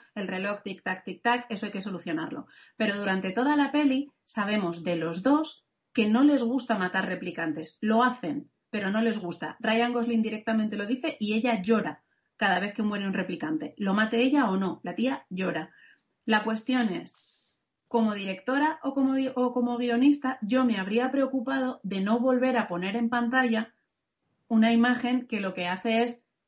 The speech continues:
eh, pues poner otra piedra en, en el muro de, de las mujeres que mueren directamente ahogadas a manos de un pibe. ¿Por qué? Porque eso se podía solucionar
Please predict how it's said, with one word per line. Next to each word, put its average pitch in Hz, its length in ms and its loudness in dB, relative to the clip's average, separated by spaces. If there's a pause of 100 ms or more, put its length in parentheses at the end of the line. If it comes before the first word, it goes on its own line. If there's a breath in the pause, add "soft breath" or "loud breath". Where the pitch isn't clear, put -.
(140)
eh, 180 560 -4 (140)
pues 190 180 -6
poner 190 260 0
otra 226 220 2
piedra 233 420 4
en, 220 80 4
en 214 220 -2
el 214 120 0
muro 220 300 2
de, 208 200 -6
de 190 120 -6
las 180 160 -6
mujeres 196 360 -4
que 220 120 -2
mueren 214 400 2
directamente 214 640 2
ahogadas 220 400 2
a 220 60 0
manos 190 300 -2
de 185 100 -4
un 175 100 -6
pibe. 160 320 -8 (760)
¿Por 226 200 0
qué? 285 340 4 (640)
Porque 226 220 0
eso 320 120 -2
se 320 120 -4
podía 208 260 -4
solucionar 190 560 -4